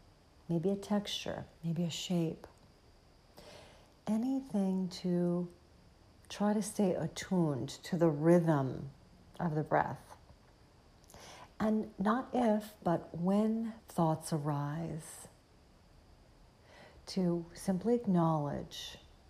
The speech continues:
the thought and place it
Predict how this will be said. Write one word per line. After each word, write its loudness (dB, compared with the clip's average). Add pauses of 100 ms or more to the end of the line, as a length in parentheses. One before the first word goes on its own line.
(220)
the 0
thought -4 (1500)
and -2
place 2
it 0